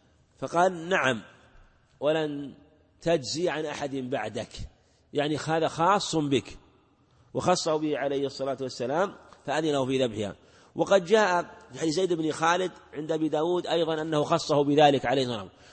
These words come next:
وجاء في حديث عقبة في الصحيحين قال: "عندي عتود"، فأمره النبي أن يذبحها، ولم يقل: "ولن تجزي عن أحد بعدك"، ولن تجزي، إلا في رواية عند البيهقي قال حديث عقبة: "ولن تجزي عن أحد بعدك"، مثل ما قال لأبي بردة.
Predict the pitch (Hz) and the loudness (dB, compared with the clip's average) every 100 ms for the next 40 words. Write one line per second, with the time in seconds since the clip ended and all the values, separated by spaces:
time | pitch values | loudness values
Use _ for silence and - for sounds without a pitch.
0 | - 160 202 196 190 165 202 160 - 165 | -4 0 2 2 2 2 2 2 2 0
1 | 156 175 175 160 156 175 165 165 151 156 | 2 0 2 2 2 -2 0 2 2 2
2 | 170 160 107 - - - _ _ _ _ | 4 4 2 -14 -20 -20 _ _ _ _
3 | _ _ _ _ _ _ _ - 160 196 | _ _ _ _ _ _ _ -4 2 4
4 | 190 180 180 175 180 151 170 165 147 170 | 4 4 2 0 -2 -2 0 0 2 0
5 | 143 120 131 196 202 196 180 170 156 170 | 0 -2 2 2 2 0 0 0 0 0
6 | 139 151 143 143 143 143 135 143 147 139 | 0 -2 -2 -4 -4 -4 -2 -2 -2 -6
7 | 139 135 151 127 165 180 - - - _ | -6 -4 -4 0 0 0 -4 -20 -20 _
8 | - 175 180 170 170 156 156 151 147 147 | -6 2 2 4 2 2 0 0 4 4
9 | 117 107 92 - _ _ _ - 139 143 | 2 -4 -14 -16 _ _ _ -4 -2 -2
10 | 104 - 139 151 175 170 151 160 147 170 | -6 -6 0 0 0 0 0 -2 -2 -4
11 | 131 156 139 143 143 143 151 143 147 131 | -2 -4 -4 -6 -6 -6 -6 -4 -4 -4
12 | 113 165 185 170 160 151 147 139 135 98 | -6 -2 0 0 2 4 4 6 4 2